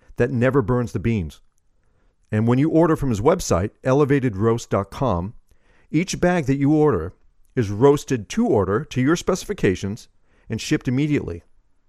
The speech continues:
And most of the bags of coffee that you see for sale, no matter where they're from, no matter how great the roast might be, those are sometimes up to a month old or more sometimes.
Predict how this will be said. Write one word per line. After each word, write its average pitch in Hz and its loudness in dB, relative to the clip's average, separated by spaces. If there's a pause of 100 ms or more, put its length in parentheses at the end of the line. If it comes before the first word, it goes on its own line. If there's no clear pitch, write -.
(380)
And 107 0
most 185 4
of 220 -4
the 196 0
bags 175 2
of 143 -6
coffee 151 -2
that 117 -2
you 139 -4
see 156 -4
for 110 -6
sale, 104 0
no 110 -4
matter 113 2
where 113 0
they're 131 0
from, 110 -4 (420)
no 120 -2
matter 123 4
how 127 2
great 127 -2
the 113 -2
roast 123 0
might 104 -2
be, 104 0 (500)
those 190 2
are 202 -2
sometimes 151 -2 (220)
up - -4
to 151 2
a - 4
month 117 0
old 123 2
or 110 0
more 143 4
sometimes. 85 -8